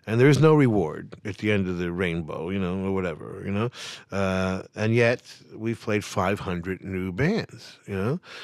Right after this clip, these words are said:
who are really good. And they come home from work, and they, you know,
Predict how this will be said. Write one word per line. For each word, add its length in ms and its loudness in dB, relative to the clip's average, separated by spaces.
who 180 2
are 100 4
really 420 4
good. 300 2
And 160 -4
they 100 4
come 320 -2
home 200 2
from 220 0
work, 320 2
and 160 -6
they, 180 -2
you 200 -8
know, 300 -2